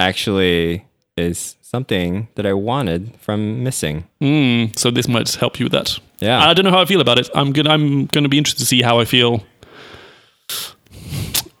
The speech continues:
Speaker 1: I think
Speaker 2: I
Speaker 1: it's
Speaker 2: quite
Speaker 1: gonna be
Speaker 2: like
Speaker 1: exactly the same. Like, why would it differ?
Speaker 2: I quite like the weekly anticipation of new shows.
Speaker 1: Why couldn't you just control yourself to listen to it weekly?
Speaker 2: Please, Sam. What are you talking about?
Speaker 1: <laughs>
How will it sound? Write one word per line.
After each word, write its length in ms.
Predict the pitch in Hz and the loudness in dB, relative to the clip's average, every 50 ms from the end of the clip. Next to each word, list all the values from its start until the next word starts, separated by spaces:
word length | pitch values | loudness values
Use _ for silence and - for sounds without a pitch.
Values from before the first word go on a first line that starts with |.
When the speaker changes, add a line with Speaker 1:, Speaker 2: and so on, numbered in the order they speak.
| _ _ - - - | _ _ -10 -2 0
Speaker 1:
I 80 | 143 | 2
think 140 | 143 - 151 | 4 6 6
Speaker 2:
I 40 | 202 | 6
Speaker 1:
it's 80 | 190 | 6
Speaker 2:
quite 120 | - 170 151 | 6 4 6
Speaker 1:
gonna 20 | |
be 40 | 143 | 6
Speaker 2:
like 120 | 156 160 165 | 6 4 4
Speaker 1:
exactly 380 | 143 139 151 156 156 - 165 | 4 2 0 0 0 0 -2
the 100 | 151 151 | -2 -2
same. 360 | 135 - 175 160 110 87 85 - - _ | -2 -2 -2 0 -2 -2 -4 -8 -10 _
Like, 200 | - 113 113 - | -2 -2 -2 0
why 200 | 123 120 120 127 | 0 2 2 2
would 140 | 131 131 131 | 2 2 2
it 100 | 123 117 117 | 0 0 0
differ? 360 | 131 120 - 98 85 85 95 - - - - - - _ _ - - - _ _ _ _ _ _ _ - | -2 -2 0 -2 -4 -4 -6 -10 -18 -20 -20 -20 -20 _ _ -20 -20 -20 _ _ _ _ _ _ _ 2
Speaker 2:
I 160 | 156 151 175 165 | 4 4 4 4
quite 200 | - 151 135 135 | 4 4 4 4
like 200 | 143 139 131 117 | 4 4 4 2
the 140 | 131 127 | 2 2
weekly 640 | 123 120 120 117 131 139 139 - - 120 123 117 - | 2 0 0 0 2 2 0 0 0 2 2 4 4
anticipation 680 | 123 117 120 117 123 - - 139 135 - - 120 110 | 2 2 2 0 0 2 2 2 2 2 2 2 2
of 120 | 110 107 120 | 0 0 0
new 180 | 113 113 113 | -2 0 0
shows. 640 | 107 - - - - - - - - - - - - - | 0 0 0 0 0 0 0 -2 -2 -2 -4 -4 -6 -4
Speaker 1:
Why 200 | 120 117 120 127 | -2 0 0 0
couldn't 240 | - - 131 131 127 | 0 -2 -4 -2 -2
you 100 | 120 117 | -4 -4
just 200 | 110 120 110 - | -4 -4 -6 -4
control 400 | - - 110 101 - 110 107 107 | -4 -4 -4 -2 0 0 0 2
yourself 340 | 104 98 92 - 90 87 - | 0 0 -2 -2 -4 -6 -4
to 80 | - 95 | -4 -4
listen 240 | 92 92 - - 92 | -4 -4 -4 -4 -6
to 100 | - - 82 | -4 -4 -4
it 60 | - | -4
weekly? 380 | 78 80 - - - - 110 | -4 -4 -4 -4 -2 -2 -2
Speaker 2:
Please, 140 | - 117 113 - | -2 -2 -2 -2
Sam. 280 | - - 117 110 120 120 | 0 0 2 2 2 0
What 200 | 101 98 - - | 0 -4 -4 -6
are 40 | |
you 60 | - - | -6 -2
talking 300 | - - 131 - 165 - | -2 -2 -2 0 0 0
about? 220 | - - - - | 0 0 0 2
Speaker 1:
<laughs> 760 | 247 226 - 277 208 - - 185 - - - - - - - | 0 2 2 2 2 2 0 -2 -4 -2 -4 -6 -6 -4 -6